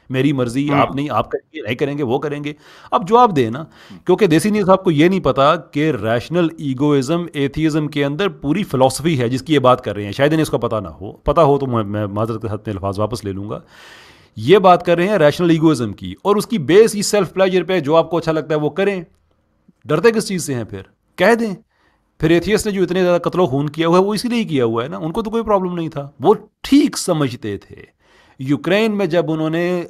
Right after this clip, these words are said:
Speaker 1: up to, अ, सिक्स मिलियन, साठ लाख लोगों तक के भी फिगर्स हमें मिलते हैं जो भूख से उन्होंने मारे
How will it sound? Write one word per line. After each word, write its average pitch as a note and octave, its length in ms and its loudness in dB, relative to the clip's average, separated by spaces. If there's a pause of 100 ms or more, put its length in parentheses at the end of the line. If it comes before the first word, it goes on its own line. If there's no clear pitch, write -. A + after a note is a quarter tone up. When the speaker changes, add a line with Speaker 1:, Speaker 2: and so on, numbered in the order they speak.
(100)
Speaker 1:
up D#3 100 0
to, F3 260 -8
अ, D#3+ 40 -6 (1200)
सिक्स - 380 -4
मिलियन, D3 300 0
साठ F#3+ 520 0
लाख C#3+ 260 0
लोगों B2+ 240 -4
तक C3 180 -6
के C3+ 80 -8
भी B2+ 120 -6
फिगर्स B2+ 260 -6
हमें A#2 120 -6
मिलते A2 260 -6
हैं B2+ 80 -6
जो A#2 100 -6
भूख E3 380 -6
से E3+ 120 -8
उन्होंने C3+ 260 -6
मारे A2 380 -8